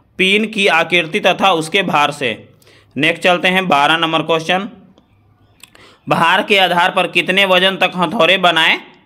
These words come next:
जाते हैं? तो ऑप्शन नंबर ए, एक सौ पच्चीस ग्राम से एक, अ, डेढ़ किलो के ग्राम तक।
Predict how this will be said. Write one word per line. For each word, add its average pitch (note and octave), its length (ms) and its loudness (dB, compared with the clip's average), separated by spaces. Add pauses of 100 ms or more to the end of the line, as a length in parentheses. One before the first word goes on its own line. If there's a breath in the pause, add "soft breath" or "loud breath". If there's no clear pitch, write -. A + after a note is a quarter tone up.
जाते D#3 380 0
हैं? D#3+ 180 0
तो D3+ 80 -2
ऑप्शन C#3 380 0
नंबर D#3+ 280 0
ए, F#3 380 0 (280 loud breath)
एक D3+ 160 -2
सौ F#3 120 2
पच्चीस E3+ 400 -2
ग्राम E3+ 300 2
से G#3 160 -2 (560)
एक, C#3 240 -4
अ, D3+ 480 2
डेढ़ F3 180 2
किलो E3 280 0
के D#3 260 -8
ग्राम C3+ 320 0
तक। A2+ 340 -8